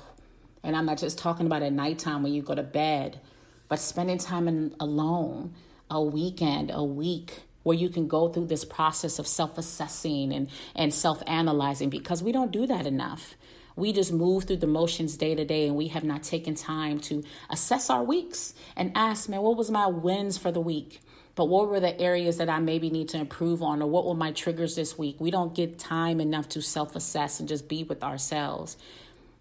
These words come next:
And this is probably the first time that you have had to do it. And I'm grateful that you are,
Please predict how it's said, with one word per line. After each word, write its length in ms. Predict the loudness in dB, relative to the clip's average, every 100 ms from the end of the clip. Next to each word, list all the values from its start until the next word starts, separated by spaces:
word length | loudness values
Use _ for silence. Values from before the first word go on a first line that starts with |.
| -2
And 180 | 0 2
this 180 | 2 0
is 100 | -2
probably 320 | 2 2 2
the 100 | -4
first 340 | -4 -4 -4
time 200 | -4 -2
that 240 | -4 -6 -6
you 60 |
have 180 | -6 -8
had 220 | -6 -8
to 80 | -8
do 260 | -6 -4 -4
it. 220 | -8 -12 -20 -20 -8
And 140 | -4
I'm 140 | -2 -4
grateful 500 | -4 -4 -4 -4 -4
that 280 | -4 -6 -6
you 100 | -4
are, 460 | -2 -2 -4 -8